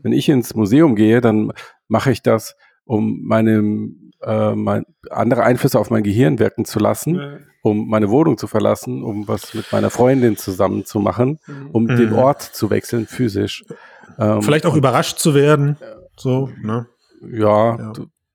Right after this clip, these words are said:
Speaker 1: nicht unbedingt, aber einfach um a-, andere Eindrücke zu haben.
Speaker 2: Es ist ja auch so ein
Speaker 3: Mhm.
Speaker 2: anderer
Speaker 1: Und das
Speaker 2: Denk-
Speaker 1: da
Speaker 2: und Beobachtungsraum, den du betrittst, bewusst,
Speaker 1: Ja.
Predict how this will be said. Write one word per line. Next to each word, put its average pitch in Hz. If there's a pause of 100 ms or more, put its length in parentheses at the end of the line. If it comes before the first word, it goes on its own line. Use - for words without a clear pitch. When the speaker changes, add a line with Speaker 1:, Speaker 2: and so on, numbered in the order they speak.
(1120)
Speaker 1:
nicht 117
unbedingt, 139
aber 110 (260)
einfach 110
um 107 (120)
a-, - (220)
andere 127
Eindrücke 127
zu 98
haben. 92
Speaker 2:
Es 107
ist 170
ja 170
auch 160
so 165
ein 113
Speaker 3:
Mhm. 113
Speaker 2:
anderer 110
Speaker 1:
Und 165
das 123
Speaker 2:
Denk- 160
Speaker 1:
da 113
Speaker 2:
und 139
Beobachtungsraum, 139
den 139
du 139
betrittst, -
bewusst, 147
Speaker 1:
Ja. 110